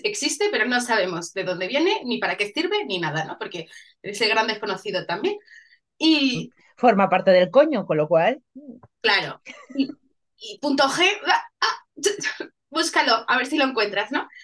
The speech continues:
Speaker 1: Que todos saben. <laughs> Claro. Y, y era gracioso porque nosotras, o sea, llegamos a la conclusión de que seguramente todas las mujeres tengamos punto G,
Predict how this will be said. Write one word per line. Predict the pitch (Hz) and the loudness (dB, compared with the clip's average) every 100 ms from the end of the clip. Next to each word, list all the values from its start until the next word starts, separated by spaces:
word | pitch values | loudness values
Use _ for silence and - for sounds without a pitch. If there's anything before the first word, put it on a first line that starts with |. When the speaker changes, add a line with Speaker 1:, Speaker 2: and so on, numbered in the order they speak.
| 254 | -8
Speaker 1:
Que | 240 | -2
todos | 247 240 - | 0 0 2
saben. | 226 247 247 | 2 2 -4
<laughs> | 269 - 339 - 330 - 330 294 302 | -10 -2 0 2 2 2 0 0 0
Claro. | 294 277 247 - - - - - | -2 0 -2 -4 -12 -12 -14 -4
Y, | - 294 277 247 220 190 - _ - | 0 2 0 -2 -4 -8 -12 _ -4
y | 247 | 0
era | 240 247 | 2 2
gracioso | 339 311 320 349 | 0 -2 -2 -2
porque | 240 208 175 | -2 -4 -4
nosotras, | 202 196 214 240 - | -6 -6 -2 -2 -4
o | |
sea, | - 196 | -8 -4
llegamos | 180 180 247 | -2 -2 0
a | |
la | 226 | 0
conclusión | 247 262 262 240 262 277 339 - _ | 0 -6 -8 -8 -4 -2 -2 -8 _
de | - 196 185 | -8 -8 -6
que | 185 - | -6 -6
seguramente | - 180 190 226 247 | -6 -4 -4 -4 -6
todas | 196 175 185 | -4 -4 -4
las | 190 | -6
mujeres | 208 226 240 | -6 -6 -8
tengamos | 240 233 240 240 | -6 -6 -6 -8
punto | 240 240 233 | -8 -6 -6
G, | 277 311 | -6 -8